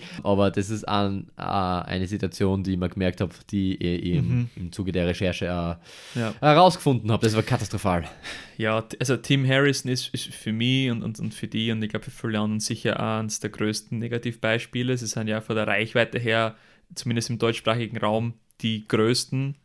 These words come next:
Speaker 2: mit Millionen an Abonnenten und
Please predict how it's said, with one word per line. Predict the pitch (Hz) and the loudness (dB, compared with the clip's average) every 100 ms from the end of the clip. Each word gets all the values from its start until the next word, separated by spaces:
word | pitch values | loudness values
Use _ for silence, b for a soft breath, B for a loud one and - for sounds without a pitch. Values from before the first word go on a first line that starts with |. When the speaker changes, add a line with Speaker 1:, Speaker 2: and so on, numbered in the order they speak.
| - | -6
Speaker 2:
mit | 117 107 - - | -6 -6 -10 -8
Millionen | 113 113 - 110 120 120 | -2 -2 2 4 4 4
an | 113 110 | 2 0
Abonnenten | 95 - 104 107 123 127 131 127 | -2 0 0 0 -2 -4 -2 -2
und | 123 117 113 110 107 | -2 -4 -4 -4 -8